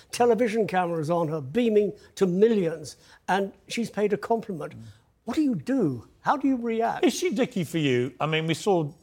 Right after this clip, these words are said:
Speaker 2: Helen Mirren there playing Elizabeth the First, who many think was maybe the greatest monarch we've had. But I actually feel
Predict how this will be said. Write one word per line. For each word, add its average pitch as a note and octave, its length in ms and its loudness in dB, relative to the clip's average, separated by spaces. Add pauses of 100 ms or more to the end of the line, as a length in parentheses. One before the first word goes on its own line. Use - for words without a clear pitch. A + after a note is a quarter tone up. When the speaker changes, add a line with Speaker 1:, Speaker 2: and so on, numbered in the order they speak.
Speaker 2:
Helen D#3 240 4
Mirren C#3 240 2
there A#2+ 180 2
playing A#2+ 300 -2
Elizabeth A#2 300 -4
the A2 80 -8
First, A#2 340 0 (460)
who D3+ 240 0 (140)
many D#3+ 280 2
think C#3+ 260 -4
was B2 160 -4
maybe C3 280 0
the A#2+ 80 -2
greatest B2+ 440 -6
monarch B2 300 -6
we've A#2 160 -8
had. A#2+ 220 0 (100)
But - 180 -14
I C4 320 2
actually D3 420 -8
feel A2+ 460 -4